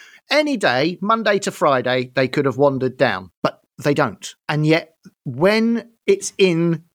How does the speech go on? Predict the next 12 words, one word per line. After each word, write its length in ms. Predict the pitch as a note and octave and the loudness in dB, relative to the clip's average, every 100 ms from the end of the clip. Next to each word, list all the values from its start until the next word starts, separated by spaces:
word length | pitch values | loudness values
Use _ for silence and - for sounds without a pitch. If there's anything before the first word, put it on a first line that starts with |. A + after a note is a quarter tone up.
| _ _ | _ _
the 80 | E3 | 0
little 480 | F3 F3+ F3+ F3+ - | 0 0 0 -2 -2
memorial 640 | D#3+ E3 E3+ E3+ D#3 D#3 | -4 0 0 2 0 0
hall, 360 | C3 F3 G2 G2 - | 2 2 0 -4 -4
is 100 | E3 | -4
it 80 | - | -4
'cause 160 | F3 | -6
it's 120 | G3 | -4
safe? 420 | - F#3 C3 - - | -2 0 -2 -6 -12
I 40 | - | -6
don't 220 | F3+ F3 | -4 -4
know. 220 | C3 G2 | -4 -8